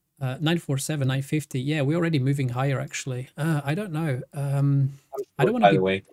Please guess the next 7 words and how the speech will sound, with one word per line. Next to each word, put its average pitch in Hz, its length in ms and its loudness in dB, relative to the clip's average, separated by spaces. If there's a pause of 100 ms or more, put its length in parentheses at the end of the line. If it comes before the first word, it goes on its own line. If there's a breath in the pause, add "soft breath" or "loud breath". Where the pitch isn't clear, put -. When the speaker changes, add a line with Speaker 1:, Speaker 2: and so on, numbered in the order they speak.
(640)
Speaker 1:
Pardon? 143 160 2
Speaker 2:
Targeting 110 320 4
the 101 80 2
low. 98 200 0 (2750)
Speaker 1:
You're 127 100 -4
short? 139 420 -2 (840)
Speaker 2:
Yes. - 480 -2